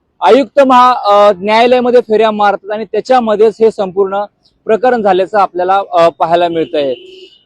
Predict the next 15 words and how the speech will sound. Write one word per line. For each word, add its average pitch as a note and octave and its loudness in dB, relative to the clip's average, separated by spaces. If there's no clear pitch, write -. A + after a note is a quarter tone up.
हे B3+ 6
सर्व A#3+ 2
होत A3+ 2
असताना F3 -2
सर्वात A3+ 0
महत्त्वाचं F#3 -4
म्हणजे E3 -6
ठाण्यातल्या A#3+ -2
एका A3+ -2
मोठ्या G#3 0
राजकीय G3 -2
व्यक्तीच्या G3+ -2
नातेवाईकांनी F3 -4
पाटोळेंना E3+ -2
या F3 -2